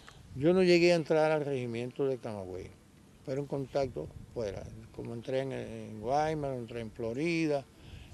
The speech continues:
en el, la gente del Monteagudo, etcétera. Pero en el regimiento no, teníamos cierta información, no.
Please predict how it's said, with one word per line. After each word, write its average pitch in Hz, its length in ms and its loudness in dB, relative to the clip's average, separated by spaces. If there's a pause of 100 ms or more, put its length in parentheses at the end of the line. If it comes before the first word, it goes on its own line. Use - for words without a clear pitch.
(140)
en 117 100 -8
el, 107 580 -6
la 107 140 -4
gente 123 360 -6
del 117 140 -2
Monteagudo, 131 920 0 (680)
etcétera. 156 640 4 (680)
Pero 147 440 6
en 135 160 0
el 127 120 -2
regimiento 135 580 2
no, 180 300 2
teníamos 131 460 -4
cierta 143 260 0
información, 143 760 -6
no. 110 120 -8